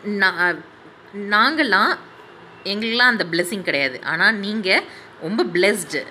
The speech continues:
நீங்க ஆசீர்வதிக்கப்பட்ட ஒரு மனிதர் இல்லையா? அதனால, "Thy hopes go tremorous." உங்களுடைய நம்பிக்கை எல்லாமே மாறிடும். "And unfix thy paths." உங்களுடைய சக்திகள் எல்லாமே போயிடும்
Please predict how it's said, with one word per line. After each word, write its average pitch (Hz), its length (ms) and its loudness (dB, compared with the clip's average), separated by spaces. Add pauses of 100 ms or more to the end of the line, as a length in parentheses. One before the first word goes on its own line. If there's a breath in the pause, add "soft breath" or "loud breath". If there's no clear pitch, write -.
நீங்க 180 220 -2
ஆசீர்வதிக்கப்பட்ட 190 840 0
ஒரு 165 140 0
மனிதர் 147 400 -4 (280 loud breath)
இல்லையா? 190 320 2 (680 loud breath)
அதனால, 160 460 0 (280 loud breath)
"Thy 233 260 4 (100)
hopes 269 480 -2
go 202 200 0 (120)
tremorous." 170 680 -2 (340 loud breath)
உங்களுடைய 190 840 2 (260)
நம்பிக்கை 175 440 -2
எல்லாமே 196 520 2
மாறிடும். 156 600 0 (320 loud breath)
"And 151 180 2
unfix 202 420 -2 (160)
thy 220 300 0
paths." 202 380 2
உங்களுடைய 160 580 -2 (240 loud breath)
சக்திகள் 254 460 0
எல்லாமே 214 680 0 (440)
போயிடும் 170 480 2